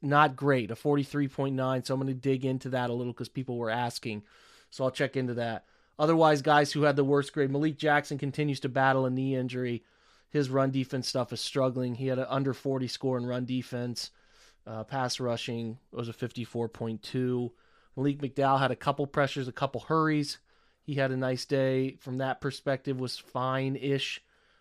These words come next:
on the day in twenty-eight snaps. Sheldon Day was fine as well. He had a tackle, a batted ball. I do like Sheldon Day as a rotational piece. I did like Grant Delpit also getting high volume of snaps in this game,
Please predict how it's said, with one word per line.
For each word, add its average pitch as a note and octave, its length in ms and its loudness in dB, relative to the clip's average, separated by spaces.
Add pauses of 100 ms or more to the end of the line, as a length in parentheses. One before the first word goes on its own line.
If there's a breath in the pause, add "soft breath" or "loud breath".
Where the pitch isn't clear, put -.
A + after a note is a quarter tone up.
(100)
on C3+ 160 0
the C3 60 -2
day C3+ 260 0
in C3 80 -2
twenty-eight C3 400 -2
snaps. C3+ 280 -2
Sheldon C#3 280 0
Day C3 180 2
was C3+ 200 0
fine C3 300 -2
as B2+ 120 -4
well. B2+ 220 2
He C3 160 -2
had C3+ 120 2
a B2 60 -2
tackle, C3+ 500 0
a A#2+ 40 0
batted B2+ 380 -2
ball. B2+ 420 0 (380 soft breath)
I C#3 60 -2
do D#3 160 2
like C#3+ 180 8
Sheldon C3+ 320 2
Day C3 140 4
as B2+ 120 2
a B2 40 -4
rotational B2+ 580 -2
piece. B2+ 200 -6
I C#3+ 100 2
did F#3 120 0
like A3+ 180 6
Grant D#3 240 2
Delpit D3+ 280 6
also D3 340 4
getting C3+ 320 0 (380 soft breath)
high D3+ 280 6
volume C#3 380 2
of A#2+ 100 -4
snaps C3 420 0
in B2+ 120 0
this A#2+ 160 -4
game, A#2+ 340 -2